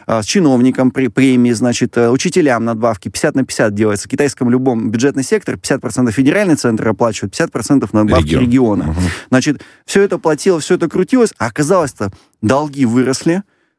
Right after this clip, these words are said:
Speaker 1: в домах никто не живёт, производительные силы экономики не выросли от этого накачки денег. И я щас, поверьте мне, в ближайшие десять лет Хэйхэ начнёт. Ну, Хэйхэ-то нет, потому что напротив к-,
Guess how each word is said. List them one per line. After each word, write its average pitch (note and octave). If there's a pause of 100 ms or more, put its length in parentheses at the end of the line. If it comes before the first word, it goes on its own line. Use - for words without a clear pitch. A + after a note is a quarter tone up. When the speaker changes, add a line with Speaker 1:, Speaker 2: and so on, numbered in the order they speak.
Speaker 1:
в -
домах E3+
никто D#3
не C#3+
живёт, C3+
производительные C#3+
силы C#3+
экономики D#3
не D3
выросли F3+
от G#2
этого G#2+
накачки A2+
денег. G#2+
И -
я C#3
щас, -
поверьте D3
мне, C3+
в F#2+
ближайшие A2+
десять -
лет F3+
Хэйхэ A2+
начнёт. A#2+ (340)
Ну, F#3+
Хэйхэ-то F#3
нет, G#3+
потому A#2+
что -
напротив A#2+
к-, -